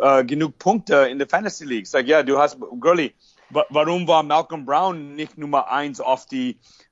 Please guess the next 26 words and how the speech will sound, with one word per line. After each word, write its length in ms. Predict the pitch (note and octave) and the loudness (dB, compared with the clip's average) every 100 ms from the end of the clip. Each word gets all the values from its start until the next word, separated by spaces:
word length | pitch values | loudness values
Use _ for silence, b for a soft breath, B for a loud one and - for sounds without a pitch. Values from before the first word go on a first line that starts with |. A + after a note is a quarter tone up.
| _ | _
L 220 | C#3 D3 | -2 2
A 200 | D3+ D3 | 2 2
Rams, 720 | C3+ C#3+ C#3+ C#3 C3+ - - b b b - | 0 -2 -2 -4 -6 -10 -16 b b b 2
ähm, 460 | B2 A#2+ A#2+ B2 - | 2 2 0 -6 -6
am 220 | A#2+ A#2+ | -6 -6
Spielchart? 800 | - C#3+ D3 C#3 - G#2+ E2+ - | -6 2 2 2 2 2 2 -2
So, 480 | - C#3 C3+ C3 - b b b | -2 2 4 2 -2 b b b
äh, 280 | - C#3 C3 | 0 4 4
das 240 | B2+ E3 E3+ | 2 -2 -2
ist 120 | D3+ | -2
die 80 | D3+ | -2
Nummer 300 | E3 F3 C#3+ | 2 2 2
eins 380 | D#3 D#3+ B2 | 2 -2 -4
Beispiel, 720 | D#3+ D3 D3+ - D#3 D3+ D3+ C3 | 0 2 0 -6 -4 0 -2 0
warum 480 | C3+ C#3 D3 D#3 D#3 | -2 0 -4 -8 -14
Exhibit 440 | D3+ C3 E3 F3+ - _ - | -14 -6 -2 -2 -4 _ -2
A, 300 | F3 E3 C3 - - | 2 2 0 -6 -10
als, 380 | A2+ C3 A#2+ C#3 C3+ B2+ | -4 -4 -6 -10 -6 0
als 220 | C3 - | 0 0
sie 200 | D3 C#3 | -2 -2
in 120 | B2+ | -2
Law 200 | C3 C3 | 2 2
and 80 | C#3 | 2
Order 180 | C3 C3 | -2 -2
sagen, 380 | - B2+ B2+ A#2 | 0 0 -2 -6
immer, 280 | B2+ B2 | -4 -4